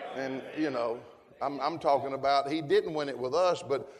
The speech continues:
go to most Christian bookstores. When you leave the Bible Belt over here, you go west into our area, especially Nashville, the headquarters of the Southern Baptist Convention, you can't find a Lifeway bookstore that has a King James Bible.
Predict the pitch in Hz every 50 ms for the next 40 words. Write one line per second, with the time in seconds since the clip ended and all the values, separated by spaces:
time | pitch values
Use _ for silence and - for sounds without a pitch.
0 | - - - - 131 156 160 185 190 180 156 151 160 165 175 160 - - - 180
1 | 170 - - 151 139 139 151 170 - - - - 131 120 123 135 139 120 120 123
2 | 131 143 156 151 147 156 151 151 135 123 127 120 135 147 147 143 143 131 135 143
3 | 135 131 127 127 123 123 135 139 139 135 139 131 127 - - - - - - -
4 | 147 160 147 165 160 160 151 160 170 170 160 - - - 147 143 139 131 127 117
5 | 143 160 165 151 135 135 131 131 127 131 131 120 - - 151 160 - - 123 123
6 | 123 127 135 151 175 170 - - - 123 127 135 135 131 120 117 139 131 113 -
7 | 151 135 135 127 117 107 117 113 107 - 135 127 127 127 123 117 104 101 110 110
8 | 110 147 160 156 - 139 123 - - - - - _ _ _ - - 151 175 -
9 | 175 170 156 127 - 147 147 156 147 131 127 123 127 135 127 123 113 131 127 127
10 | 123 131 147 143 143 - 127 127 123 127 127 110 110 107 - 135 127 127 110 131
11 | 123 127 120 117 131 - - - - - -